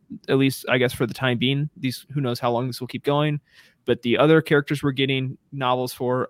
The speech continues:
or graphic novels for, are Luke Skywalker, Princess Leia, Mace Windu, Rey, General Grievous,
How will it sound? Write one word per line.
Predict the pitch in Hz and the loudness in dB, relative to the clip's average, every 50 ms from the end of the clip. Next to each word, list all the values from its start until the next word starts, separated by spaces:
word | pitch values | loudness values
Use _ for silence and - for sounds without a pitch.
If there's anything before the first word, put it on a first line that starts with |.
| _ _ | _ _
or | 127 117 117 | -6 -6 -4
graphic | - 120 107 107 - 110 117 | -2 -4 -4 -4 -4 -6 -4
novels | 107 101 107 117 - | -2 -2 -2 -4 -4
for, | - 113 113 120 - - | -2 -2 -2 -2 -2 -2
are | - 113 104 101 107 | 0 0 0 0 -2
Luke | - 143 165 185 | 0 0 0 0
Skywalker, | - - - 151 147 139 135 143 - 147 156 - _ _ - - _ _ _ _ _ | 0 0 2 2 4 2 2 0 0 -4 -4 -4 _ _ -20 -20 _ _ _ _ _
Princess | - - 117 117 - 107 107 - - | -2 -2 -2 0 0 -2 -4 -4 -2
Leia, | 123 127 139 143 160 165 175 165 - _ _ _ _ - | 0 2 2 4 4 2 2 -2 -6 _ _ _ _ -4
Mace | 120 113 113 117 - - | -2 0 0 -2 -2 -4
Windu, | 113 117 127 131 123 135 135 143 160 160 - _ _ _ _ _ _ | -2 0 0 0 2 2 2 2 0 -2 -6 _ _ _ _ _ _
Rey, | - 120 123 120 117 113 101 110 120 147 143 _ _ _ _ _ _ _ | -2 2 4 4 6 6 4 2 2 -2 -4 _ _ _ _ _ _ _
General | 123 120 135 135 139 135 135 | 0 2 4 4 4 2 4
Grievous, | 127 156 165 180 156 151 147 - - - | 4 4 4 6 4 4 0 0 -6 -14